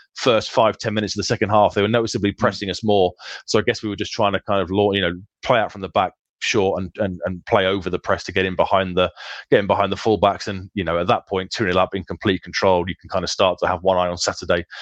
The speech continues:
Speaker 1: with regards to, to tactics and, and, and substitutions.
Speaker 2: Indeed, which you've segued perfectly for me there, Seb. Um, sixty-three minutes,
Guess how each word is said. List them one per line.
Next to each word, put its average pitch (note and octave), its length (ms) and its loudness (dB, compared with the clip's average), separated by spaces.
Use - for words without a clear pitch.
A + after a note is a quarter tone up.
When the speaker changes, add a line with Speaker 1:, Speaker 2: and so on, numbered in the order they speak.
Speaker 1:
with F2+ 100 0
regards F2+ 360 2
to, F2+ 160 0
to - 200 -12
tactics E2+ 380 -6
and, F2 220 -4
and, F2 200 -14
and F2+ 120 -20
substitutions. - 800 -6
Speaker 2:
Indeed, A2+ 400 -2
which - 420 -8
you've A2 340 -6
segued B2+ 520 0
perfectly C#3 420 -2
for C3 260 -2
me B2 60 -2
there, B2 160 0
Seb. C3 500 -4
Um, A#2+ 560 -6
sixty-three B2+ 680 -2
minutes, A#2+ 500 -6